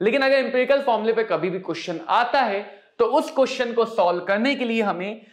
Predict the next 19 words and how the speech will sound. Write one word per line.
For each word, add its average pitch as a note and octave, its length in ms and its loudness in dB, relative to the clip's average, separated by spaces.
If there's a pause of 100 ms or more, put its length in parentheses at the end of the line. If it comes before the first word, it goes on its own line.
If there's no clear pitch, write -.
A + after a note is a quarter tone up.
(140)
हमेशा B3+ 580 2
सिंपलेस्ट A3+ 680 -2
मोल G3 360 2
रेशियो D#3 380 -2
की E3+ 80 -12
तरफ D#3+ 300 -2
जाना C3+ 280 -4
होगा। - 340 -16 (800)
इसी C4 240 0
के D4+ 80 2
साथ D4 160 4
बच्चों, C4+ 320 0
ये C4+ 120 2
लेक्चर G#3 460 0
यहीं C4+ 280 2
पे C4+ 80 2
खत्म G#3 260 -2
होता F3 300 -4
है, B3+ 280 -6